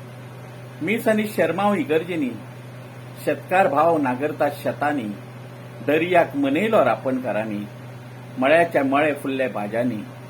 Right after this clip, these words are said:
हय, इतकें गोंयकारपण उरलां, इतकें गोंयकारपण उरलां. धन्यवाद. ही म्हाजी कविता जर आवडली जाल्यार मुजरत तिका लायक करा आनी शेअर करा, तेजेरूच आमचें भवितव्य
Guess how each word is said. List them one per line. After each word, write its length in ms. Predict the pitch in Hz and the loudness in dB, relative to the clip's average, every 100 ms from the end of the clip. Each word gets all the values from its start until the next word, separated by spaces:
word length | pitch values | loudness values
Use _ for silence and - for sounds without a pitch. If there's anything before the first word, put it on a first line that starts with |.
| - - - - - | -16 -16 -16 -16 0
हय, 260 | 123 135 120 110 - - - - - | 2 4 2 -2 -8 -14 -16 -16 -12
इतकें 320 | 123 - 175 131 | -10 0 2 2
गोंयकारपण 500 | 107 113 107 117 110 | 0 -2 -4 -6 -6
उरलां, 320 | 104 110 120 - - - - - - | -4 -4 -6 -10 -16 -16 -16 -14 -14
इतकें 320 | 107 151 127 | -6 -4 -2
गोंयकारपण 440 | 98 101 98 101 | -4 -4 -6 -8
उरलां. 280 | 90 85 80 - - - - - - - - - - - 110 | -10 -10 -12 -12 -16 -16 -16 -16 -16 -16 -16 -16 -16 -14 -8
धन्यवाद. 380 | 104 104 101 90 - - - - - - - - - - 131 | -6 -4 -6 -8 -12 -16 -16 -16 -14 -16 -16 -16 -16 -10 -2
ही 60 | |
म्हाजी 300 | 127 120 131 123 - | 0 0 -4 -8 -8
कविता 280 | 127 123 127 | -6 -2 -2
जर 180 | 127 127 | -2 -2
आवडली 400 | 113 110 113 117 - - - - - - | -2 -4 -6 -8 -12 -16 -16 -16 -10 -4
जाल्यार 140 | 120 | -2
मुजरत 380 | 123 123 135 165 - | 0 0 0 -2 -2
तिका 180 | 131 127 | -8 -6
लायक 280 | 117 113 120 - | -2 -2 -2 -6
करा 200 | 117 113 | -6 -4
आनी 220 | 110 98 | -6 -8
शेअर 160 | 104 92 | -10 -10
करा, 240 | - 95 92 - - - - - - - - - - - - - - - - - - - | -10 -12 -12 -16 -16 -16 -16 -16 -16 -16 -16 -16 -16 -16 -16 -16 -16 -16 -16 -16 -14 -10
तेजेरूच 360 | 113 117 135 135 | -6 -4 -2 -2
आमचें 360 | 123 123 117 | -2 -2 -4
भवितव्य 460 | 107 101 110 110 | -6 -8 -6 -6